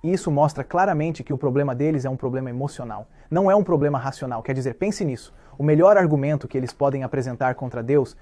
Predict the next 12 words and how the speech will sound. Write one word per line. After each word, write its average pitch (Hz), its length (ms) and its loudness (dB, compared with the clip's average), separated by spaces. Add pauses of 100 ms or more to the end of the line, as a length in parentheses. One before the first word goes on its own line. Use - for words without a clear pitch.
(140)
que - 120 -4
é 131 60 0
um 135 100 -2
argumento 131 440 -4
muito 151 280 -4
fraco, 143 420 -2 (180)
é - 80 -4
o 139 80 2
problema 131 400 -2
do 139 80 -2
mal, 113 300 -4 (160)
certo? 151 420 -2